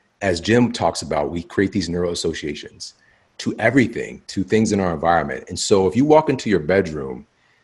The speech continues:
and this is the place where you go to, you know, watch television or you go to do work or whatever the case might be, you're cre-, you're telling your brain, even if you go in there like, "I intend to go to bed,"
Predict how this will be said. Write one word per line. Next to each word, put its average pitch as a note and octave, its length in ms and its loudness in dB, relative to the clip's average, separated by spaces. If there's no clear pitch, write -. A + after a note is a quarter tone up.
and G2 100 2
this A#2+ 140 4
is C3 80 0
the A#2+ 80 4
place G#2+ 320 6
where G2 100 4
you F#2 140 0
go F#2 320 4
to, F2 480 -2
you F#2 120 -2
know, E2+ 80 -2
watch F2+ 280 2
television D#2 840 0
or D2 160 -10
you D#2+ 160 -10
go F#2+ 400 0
to F#2 220 0
do D#2+ 340 0
work F#2+ 720 4
or E2+ 80 0
whatever G#2 200 4
the A2 60 2
case B2+ 280 0
might D#2+ 200 0
be, C#2+ 300 -8
you're G2 80 2
cre-, - 160 -4
you're G#2 200 2
telling D3 320 2
your B2 120 6
brain, G#2 520 6
even D3+ 220 6
if E3+ 100 4
you C3 240 0
go B2+ 260 4
in B2+ 60 6
there A#2+ 120 6
like, G2+ 300 2
"I G2+ 100 2
intend A#2+ 400 2
to A#2 60 4
go G#2+ 160 8
to F#2+ 100 6
bed," F#2 540 4